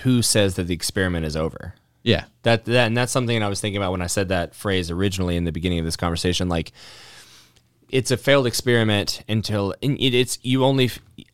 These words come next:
Speaker 1: you can't fail, right? Like, there's the, there's that, also that conversation about, like, the, the, no matter how many times you try,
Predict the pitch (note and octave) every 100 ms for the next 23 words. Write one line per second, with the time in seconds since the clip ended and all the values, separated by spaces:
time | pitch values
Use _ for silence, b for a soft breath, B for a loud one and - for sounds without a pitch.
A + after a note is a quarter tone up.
0 | - A#2+ - - D3 - - G2 F2+ G2
1 | A2+ A2 A2 A#2 G#2+ A#2 G2+ B2 A#2 A2+
2 | - - A#2+ A#2+ A2+ G#2 A#2+ G#2+ - G2+
3 | - G#2 G2 F#2+ F#2+ G#2 G#2 G2+ - -
4 | F2+ G#2 G2 F#2+ F#2 D2 G2+ G#2 G2+ F#2+
5 | G2+ G2+ F#2 G#2 F#2+ F2+ E2 - F#2 F#2
6 | F#2 F2+